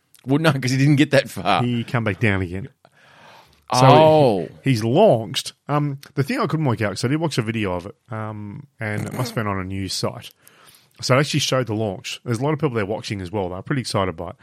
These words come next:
Speaker 1: As you would.
Speaker 2: I think a lot of those were just excited to see if the guy could actually get off the ground.
Speaker 1: Why wouldn't you? I mean, it's,
Speaker 2: There
Speaker 1: it's
Speaker 2: would
Speaker 1: a
Speaker 2: have been three flat earthers there, I'm sure.
Speaker 1: It's the Evel Knievel of the day.
Speaker 2: Yeah.
Speaker 1: Everyone watches not to see him succeed. <laughs>
Speaker 2: <laughs> Exactly right.
Speaker 1: It's the reason why a lot of people watch car racing.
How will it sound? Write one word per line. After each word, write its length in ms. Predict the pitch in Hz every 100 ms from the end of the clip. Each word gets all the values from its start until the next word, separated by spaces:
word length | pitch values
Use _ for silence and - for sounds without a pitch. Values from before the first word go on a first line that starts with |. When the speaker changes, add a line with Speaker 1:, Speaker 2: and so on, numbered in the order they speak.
| -
Speaker 1:
As 220 | 120 101 90
you 80 | 104
would. 260 | 135 - -
Speaker 2:
I 60 |
think 160 | 175 165
a 20 |
lot 160 | 113 101
of 60 |
those 240 | 95 95 90
were 60 |
just 160 | 98 -
excited 400 | - 104 92 85
to 60 | -
see 140 | 110
if 100 | 87
the 80 | 98
guy 200 | 107 87
could 120 | 104
actually 340 | 104 - 98 - -
get 80 | 98
off 100 | -
the 80 |
ground. 300 | 98 92 90 87
Speaker 1:
Why 320 | 110 104 98
wouldn't 280 | 95 87 82
you? 120 | 73 -
I 80 | 107
mean, 160 | 107
it's, 200 | 110 104 151
Speaker 2:
There 140 | 180
Speaker 1:
it's 100 | 185
Speaker 2:
would 60 | 180
Speaker 1:
a 40 |
Speaker 2:
have 60 | 139
been 220 | 131 117
three 280 | - 110 98
flat 200 | 98 92
earthers 300 | 87 80 82
there, 160 | 90
I'm 80 | 85
sure. 320 | 82 92 92 -
Speaker 1:
It's 180 | 135 -
the 120 | 135 143
Evel 120 | 139
Knievel 440 | 139 110 104 101 98
of 100 | 90
the 80 | 95
day. 280 | 90 85
Speaker 2:
Yeah. 160 | - - - _ _
Speaker 1:
Everyone 540 | 139 143 156 135 135 120
watches 680 | 113 - 101 104 151 - - _ _ _ _
not 340 | 185 202 208 -
to 100 | 131
see 220 | - 98
him 180 | 87 82
succeed. 720 | - 69 - 82 80 110 170 -
<laughs> 40 |
Speaker 2:
<laughs> 60 | 285
Exactly 1200 | - 247 - 185 208 240 - - - - - 151
right. 500 | 139 147 - - -
Speaker 1:
It's 220 | 156 180
the 120 | 226
reason 340 | 208 233 202 180
why 140 | 160
a 40 | 139
lot 220 | 139 143
of 80 | 127
people 240 | 127 117
watch 200 | 113 104
car 260 | - 85 87
racing. 360 | 57 - -